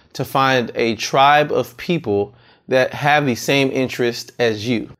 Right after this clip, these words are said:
Also, don't think that you have to go to a meeting that is specific to your industry. Perhaps you go to one that is just related, right? Um,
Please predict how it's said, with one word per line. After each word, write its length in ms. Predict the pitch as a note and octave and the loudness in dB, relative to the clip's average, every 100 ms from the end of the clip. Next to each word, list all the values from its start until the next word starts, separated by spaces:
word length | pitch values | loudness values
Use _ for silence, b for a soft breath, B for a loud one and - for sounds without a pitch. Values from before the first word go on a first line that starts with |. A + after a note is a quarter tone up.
| _ - | _ 0
Also, 420 | E3 A3+ - G#3 | 4 4 4 4
don't 400 | F3 C3+ G#3 C4+ | 4 6 4 4
think 300 | G3+ G#3+ G#3 | 2 2 4
that 180 | D#3+ E3 | 2 2
you 120 | F#3 | 2
have 360 | D3 F3 F3+ F3+ | 2 2 2 2
to 120 | - | 0
go 380 | C3+ C#3+ D#3 D3+ | 2 4 4 2
to 500 | - - D3+ C#3+ C#3 | 0 2 4 4 2
a 160 | C3+ B2+ | 2 2
meeting 460 | A#2+ E3 D#3 C3 B2 | 4 4 4 4 4
that 160 | B2+ | 2
is 160 | B2 B2+ | 2 -2
specific 560 | - A2 F#3 F3 C#3 | -4 -2 0 0 -2
to 140 | - D3 | -2 -2
your 560 | A#2 C3 D3 C#3+ C#3 - b b - | 2 2 2 2 -2 -8 b b -2
industry. 600 | F3 D3 A#2 - A2 G2 b b b - | 2 2 0 -4 -8 -10 b b b -6
Perhaps 680 | D3 C3 D#3+ D#3 - - - B | -4 0 2 2 -2 -12 -14 B
you 100 | C#3 | -2
go 200 | C3 C#3+ | 2 2
to 140 | - D3 | 2 0
one 340 | C#3 C#3+ C#3+ | 0 2 2
that 160 | C3+ C#3 | 2 2
is 160 | C3 A2 | 0 0
just 260 | C#3+ C#3+ | 0 0
related, 600 | C3 B2 B2+ E3 A2 G2 - | 0 2 4 2 0 -6 -12
right? 380 | - A#2+ B2 D3 - B B | -4 2 2 2 -4 B B
Um, 260 | A2+ A2+ | -6 -4